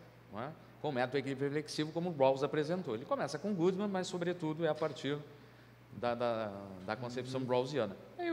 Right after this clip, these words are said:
Speaker 1: lembrando, não é, o Habermas, no Agir Moral, eh, na consciência moral e comunicativa, ele diz que tá seguindo o método do equilíbrio reflexivo. Aqui, no faticidade e validade, no Tano Lectus,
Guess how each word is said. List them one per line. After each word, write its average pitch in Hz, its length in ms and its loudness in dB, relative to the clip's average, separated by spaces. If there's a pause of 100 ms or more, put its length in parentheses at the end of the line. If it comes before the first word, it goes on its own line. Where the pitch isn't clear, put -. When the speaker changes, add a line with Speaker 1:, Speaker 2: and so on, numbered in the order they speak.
(160)
Speaker 1:
lembrando, 160 480 4
não 151 80 -2
é, 196 40 0
o 170 140 2
Habermas, 147 400 2
no 160 220 0
Agir 170 280 4 (120)
Moral, 117 260 2 (520)
eh, 101 300 -6 (380)
na 104 80 -8
consciência 143 300 0
moral 131 220 6
e 120 80 0
comunicativa, 127 520 0
ele 175 140 0
diz 131 240 0
que 135 60 -12
tá - 80 2
seguindo 165 380 -2
o 208 40 -4
método 143 340 -2 (360)
do 131 80 -2
equilíbrio 143 380 -2
reflexivo. 139 760 -4 (440)
Aqui, 202 480 -4 (340)
no 131 140 -6
faticidade 127 480 -2
e 104 40 -10
validade, 127 320 2
no 127 100 -6
Tano 123 220 -8
Lectus, 135 340 -2